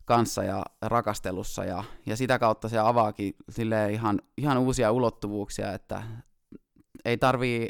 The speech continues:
mitään huumeita tai mitään muuta, kun pääsee kunnon sellaiselle tripille, tripille, ja sit se energia vielä, kun se kiertää, että ei niinku menetä sitä en-, energiaa ejakuloinnin kautta, vaan se lähtee kiertämään.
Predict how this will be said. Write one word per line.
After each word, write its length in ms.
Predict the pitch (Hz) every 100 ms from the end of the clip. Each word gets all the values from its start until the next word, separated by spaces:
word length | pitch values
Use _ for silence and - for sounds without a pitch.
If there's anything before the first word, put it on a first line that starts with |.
| -
mitään 440 | 120 123 120 117 127 127 120 -
huumeita 420 | 151 139 117 107
tai 140 | 120 120
mitään 300 | 131 123 117
muuta, 260 | 123 113
kun 100 | 107
pääsee 400 | - 110 110 107
kunnon 320 | - 127 120
sellaiselle 440 | 110 107 110 107 107 - -
tripille, 520 | - 131 117 113 101 - - - - -
tripille, 400 | 147 143 131 117
ja 120 | 110
sit 160 | 127 -
se 120 | -
energia 520 | 135 147 127 - 107
vielä, 240 | 110 117 113
kun 160 | 110
se 100 | -
kiertää, 640 | 107 139 135 117 - 104 98
että 200 | 110 -
ei 180 | 117 117
niinku 180 | 117 123
menetä 360 | 135 143 131
sitä 180 | 107 -
en-, 240 | 104 127 113
energiaa 480 | 123 120 107 110 101
ejakuloinnin 480 | 113 110 107 104 104
kautta, 380 | 104 101 - 101
vaan 160 | 101
se 100 | 110
lähtee 300 | 101 - 104
kiertämään. 720 | 101 127 113 - 101 98 98